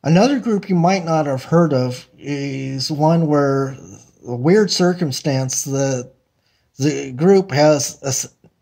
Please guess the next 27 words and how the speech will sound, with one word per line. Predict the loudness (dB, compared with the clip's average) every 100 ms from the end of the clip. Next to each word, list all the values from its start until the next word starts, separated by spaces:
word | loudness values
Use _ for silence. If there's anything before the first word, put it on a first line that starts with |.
| _
self-titled | -4 -2 2 2 2 -2 -4
album | -2 -2 -4 -6 -8 _ _ _ _ _
and, | -2 -2 -2
with | 0 2 2
a |
title | 2 2 2 0
track. | -2 -2 -4 -10 -18 _ _ _ _ _ _ -6
So | 2 4 6 4 0 -6 -16 -14
the | -6 2
group | 2 4
name | 0 0
is | 0
Sierra, | 0 0 2 0
the | -4 -8 -10 _ _ _ _ _ _ _ -8
debut | -4 -2 0 4
album | 4 2 0 -4 -6 _
i-, | -10
is | -8 -8 -6 -6
called | 0 0 0
Sierra, | -2 0 2 0 -2 -8 -20 -2
and | 2 2 2 -2 -8 -6
the | -4
title | 0 0 -2
track | -2 -2 -2 -6
is | -6 -6 -4
called | -2 -2 -4
Sierra. | -8 -6 -4 -6 -10 -14